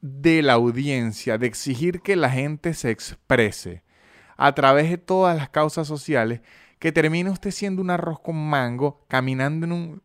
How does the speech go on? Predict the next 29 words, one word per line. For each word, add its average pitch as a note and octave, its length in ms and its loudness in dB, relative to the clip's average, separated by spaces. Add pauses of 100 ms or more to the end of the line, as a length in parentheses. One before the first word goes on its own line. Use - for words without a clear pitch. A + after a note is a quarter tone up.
en C3+ 60 -4
un C#3+ 200 0
campo E3 380 -2
minado, B2+ 640 -2 (960)
del D3 240 4
que D3 80 0
usted F3 160 0
en E3+ 100 2
verdad E3+ 240 2
no E3+ 140 -2
tiene F3 220 2
mucho F3+ 280 -4
conocimiento E3+ 560 -4
o C#3+ 120 0
no C#3+ 200 0
debería C3 380 2
estar C#3+ 280 -2
opinando A#2 600 -4
demasiado. A2 540 -2
Un B2+ 100 -8
ejemplo, F#2+ 640 -12 (640)
yo D#3 240 4
quisiera D#3+ 340 2
opinar B2+ 300 2
mucho F3+ 320 -2
del E3 60 -2
movimiento A2 520 0
Black A#2+ 400 2 (300)
Lives A#2 480 0